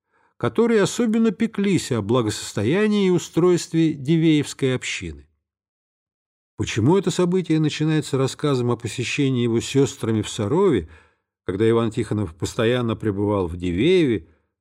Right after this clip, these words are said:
трудно понять. Но надо предполагать, что Иван Тихонов желал изобразить, как дивеевские сёстры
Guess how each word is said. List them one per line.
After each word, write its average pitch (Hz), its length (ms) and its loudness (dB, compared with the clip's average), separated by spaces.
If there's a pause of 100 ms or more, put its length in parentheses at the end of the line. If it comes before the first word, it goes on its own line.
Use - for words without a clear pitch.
(180)
трудно 196 380 0
понять. 214 580 -2 (800)
Но 185 300 0
надо 208 300 0
предполагать, 180 680 0
что - 240 0
Иван 180 260 2
Тихонов 160 540 -2 (300)
желал 156 420 2
изобразить, 151 880 0 (380)
как 165 320 0
дивеевские 127 720 0
сёстры 151 680 -2